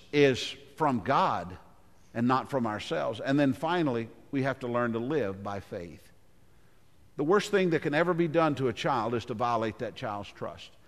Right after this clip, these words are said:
That's the worst thing. Now, I know that, that there's some YouTube sensations, and, and I think Jimmy Kimmel's show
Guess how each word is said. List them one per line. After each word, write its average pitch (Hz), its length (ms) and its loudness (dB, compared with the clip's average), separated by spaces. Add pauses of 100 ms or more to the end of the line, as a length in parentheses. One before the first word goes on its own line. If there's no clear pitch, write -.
(220)
That's - 240 -2
the 127 100 -2
worst 107 340 -4
thing. 92 220 -8 (1300)
Now, 135 160 0
I 156 160 8
know 120 380 4
that, 107 220 0 (420)
that 107 320 -4 (360)
there's 117 240 -2
some 107 180 -4
YouTube 123 520 0
sensations, 117 840 -4 (380)
and, 110 340 -2
and 110 200 -4
I 113 80 2
think 117 260 -4
Jimmy 123 260 -2
Kimmel's 123 440 -2
show 117 480 2